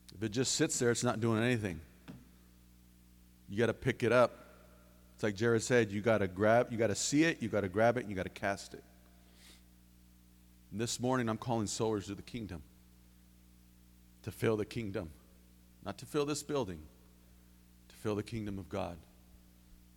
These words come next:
You know what? God's gonna take care, if we are busting at the seams, God's gonna take care of it. We worry too much for God. We worry way too much for God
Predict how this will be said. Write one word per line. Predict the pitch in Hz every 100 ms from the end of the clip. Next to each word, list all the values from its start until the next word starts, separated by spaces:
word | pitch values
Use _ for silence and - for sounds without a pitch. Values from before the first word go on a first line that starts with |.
| - -
You | 127
know | 139
what? | 143 147 135
God's | 120 139 151 151
gonna | 139 139
take | - 131 -
care, | - 127 127 131
if | 117 113
we | 131
are | 135 123
busting | 104 127 - 123
at | 117
the |
seams, | - 135 123
God's | 143 180 285
gonna | 196
take | 170 160 -
care | 147 147
of | 98
it. | 80 - - - - - - - -
We | 147
worry | 170 175 156
too | 143 165
much | 147 139
for | 120
God. | 98 110 87 82 - - - - - - - - - - - - - - - - -
We | 151
worry | 160 156 135
way | 143 160
too | - 165
much | 139 117
for | - 95
God | 98 87